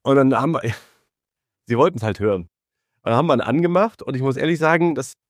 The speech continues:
war sehr komisch, sich da selber zuzuhören. Dann hat man sich nach kurzer Zeit, hab ich mich sehr, sehr schlecht gefühlt, so sehr narzisstisch, dass ich mir jetzt hier beim Reden zuhöre. Aber da gewöhnt man sich wahrscheinlich im Laufe der Zeit dran, oder?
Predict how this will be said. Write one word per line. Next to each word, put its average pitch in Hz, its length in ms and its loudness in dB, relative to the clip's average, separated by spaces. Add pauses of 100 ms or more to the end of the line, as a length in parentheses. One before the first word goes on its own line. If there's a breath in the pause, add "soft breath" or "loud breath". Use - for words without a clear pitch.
(360)
war 123 240 -10
sehr 117 500 0
komisch, 139 500 0
sich 127 160 -4
da 120 160 2
selber 127 340 2
zuzuhören. 139 720 0
Dann 127 440 -2
hat 147 120 -8
man 156 80 0
sich 143 80 -10
nach 143 160 0
kurzer 170 280 -2
Zeit, 160 180 -2
hab 160 80 2
ich 147 40 -4
mich 156 140 0
sehr, 156 160 4
sehr 139 100 4
schlecht 151 300 -2
gefühlt, 143 320 -2
so 139 80 -6
sehr 139 240 2
narzisstisch, 127 500 -2
dass 127 160 0
ich 123 80 -8
mir 127 80 -4
jetzt 123 180 2
hier 135 120 2
beim 123 140 2
Reden 117 300 -6
zuhöre. 113 460 -2 (580)
Aber 117 120 2
da 123 80 2
gewöhnt 120 240 0
man 123 100 0
sich 117 140 -2
wahrscheinlich 117 240 0
im 117 100 4
Laufe 113 220 2
der 113 80 2
Zeit 117 240 0
dran, 101 180 -4
oder? 131 220 -2